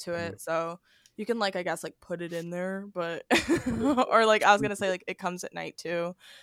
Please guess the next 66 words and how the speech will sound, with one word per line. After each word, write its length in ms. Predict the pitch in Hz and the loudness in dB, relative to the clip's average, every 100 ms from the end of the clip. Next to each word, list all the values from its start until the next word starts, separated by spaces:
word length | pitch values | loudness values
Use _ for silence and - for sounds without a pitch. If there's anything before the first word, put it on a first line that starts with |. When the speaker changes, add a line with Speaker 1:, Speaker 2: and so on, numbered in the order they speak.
| _ | _
Speaker 1:
It 140 | - 196 | -6 -2
Comes 200 | 185 190 | -2 0
Speaker 2:
Yeah, 60 | |
Speaker 1:
at 20 | - | 0
Speaker 2:
I'm 60 | |
Speaker 1:
Night's, 20 | |
Speaker 2:
surprised 300 | 190 - 294 | 2 4 6
Speaker 1:
like, 20 | 220 | 6
Speaker 2:
you 60 | |
didn't. 220 | 294 220 | 2 2
Speaker 1:
another 20 | 113 | 0
Speaker 2:
I 80 | |
Speaker 1:
one 20 | 165 | 2
Speaker 2:
thought 100 | 180 | 2
you 40 | |
Speaker 1:
where 20 | |
Speaker 2:
was 80 | 151 | 2
Speaker 1:
it's, 20 | |
Speaker 2:
gonna 140 | 151 135 | 0 -2
Speaker 1:
like, 0 | |
Speaker 2:
say 120 | 147 | 0
Speaker 1:
it's 20 | |
Speaker 2:
that, 140 | 127 123 | 2 2
Speaker 1:
not 20 | |
Speaker 2:
like, 140 | 247 | 4
Speaker 1:
really 60 | 240 | 4
a 100 | - | 4
horror 220 | 196 196 | 2 0
Speaker 2:
immediately, 20 | |
Speaker 1:
movie, 240 | 190 196 196 | -2 -2 -4
Speaker 2:
but, 140 | 185 | -4
Speaker 1:
but, 20 | |
like, 180 | 175 175 | -8 -8
Speaker 2:
you 120 | 131 | -6
Speaker 1:
you 80 | 196 | -6
Speaker 2:
know, 20 | |
Speaker 1:
know, 220 | 156 165 _ _ _ - | -6 -8 _ _ _ -14
it 40 | 220 | -4
has, 200 | 240 233 | -4 -2
like, 120 | 226 | -6
Speaker 2:
never 200 | 120 - | -6 -6
Speaker 1:
the 0 | |
Speaker 2:
came 200 | 175 175 | -4 -2
out, 180 | 185 190 | -2 -4
I 60 | |
Speaker 1:
elements 0 | |
Speaker 2:
guess. 240 | 185 80 - | -6 -6 -4
Speaker 1:
to 160 | 196 | -4
it, 220 | 190 - | -4 -4
Speaker 2:
So, 0 | |
Speaker 1:
so. 400 | - 165 160 180 - - _ | -6 -8 -8 -12 -16 -20 _
Speaker 2:
um, 400 | - 139 139 135 120 | -4 -2 0 -2 -4
I 100 | 156 | -2
guess, 420 | 175 202 220 - | 0 0 -2 -4
uh, 60 | |
all 220 | 190 190 196 | -2 0 0
right, 180 | 123 | 0
let's 180 | 135 160 | -4 -4
get 140 | 190 202 | -2 -2
into 240 | 196 196 | -2 -2
least 300 | 170 196 - | -2 -2 -4
favorites. 360 | 160 175 180 170 | -2 -2 -2 -2
I'll 120 | 175 | -2
go 140 | 165 | 0
last 540 | 143 147 165 170 - _ _ _ _ - | -2 -2 -4 -8 -18 _ _ _ _ -16
because 520 | - 127 117 113 | -8 -6 -6 -8